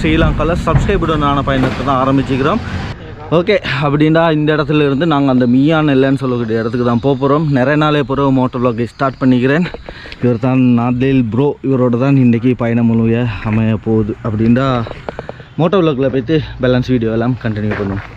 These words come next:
ஓகே, நாங்க வந்து எங்களோட வீட்டில இருந்து குருநாகலுக்கு வந்து, குருநாகல்ல இருந்து ரம்புக்கனை வந்து, ரம்புக்கனையில இருந்து தான்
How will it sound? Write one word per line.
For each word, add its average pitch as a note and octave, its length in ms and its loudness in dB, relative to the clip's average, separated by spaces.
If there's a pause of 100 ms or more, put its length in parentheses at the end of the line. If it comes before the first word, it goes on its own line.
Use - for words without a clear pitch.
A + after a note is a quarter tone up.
(600)
ஓகே, F#3 240 4
நாங்க E3+ 280 4
வந்து E3 260 6 (100)
எங்களோட C#3+ 280 4
வீட்டில D3+ 320 6
இருந்து C#3 440 6
குருநாகலுக்கு D3 600 4
வந்து, B2+ 340 4
குருநாகல்ல C3 520 4
இருந்து A#2+ 200 6 (120)
ரம்புக்கனை C#3+ 560 4
வந்து, A2+ 260 6
ரம்புக்கனையில C3+ 720 4
இருந்து A#2 240 4
தான் C#3 140 4